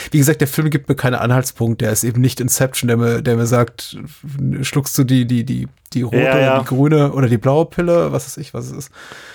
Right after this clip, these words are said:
Speaker 1: Äh, sondern d-, d-, er gibt mir quasi ein, <laughs> ein, ein, ein Fass ohne Boden an
Speaker 2: <laughs>
Speaker 1: Deutungsmöglichkeiten.
Speaker 2: Ja, ja, genau.
Speaker 1: Und, äh, was ich grundsätzlich nicht schlimm finde, aber ich finde, er sollte mir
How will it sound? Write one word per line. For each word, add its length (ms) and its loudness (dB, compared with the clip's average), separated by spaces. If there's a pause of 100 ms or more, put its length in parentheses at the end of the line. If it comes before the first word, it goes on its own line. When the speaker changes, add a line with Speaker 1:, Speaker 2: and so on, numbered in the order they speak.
(420)
Speaker 1:
Äh, 200 -4
sondern 420 2
d-, 100 -14
d-, 160 -8
er 80 0
gibt 180 0
mir 140 4
quasi 320 0
ein, 320 0 (680)
<laughs> 640 -6
ein, 220 -2
ein, 180 -4
ein 140 -4
Fass 360 -2
ohne 180 4
Boden 500 2
an 460 0
Speaker 2:
<laughs> 40 -20
Speaker 1:
Deutungsmöglichkeiten. 1000 0
Speaker 2:
Ja, 220 4
ja, 80 2
genau. 420 0
Speaker 1:
Und, 540 0 (180)
äh, 60 -18 (760)
was 200 2
ich 80 -2
grundsätzlich 400 0
nicht 160 0
schlimm 260 2
finde, 400 0
aber 280 2
ich 120 -6
finde, 280 0
er 100 0
sollte 320 2
mir 180 -2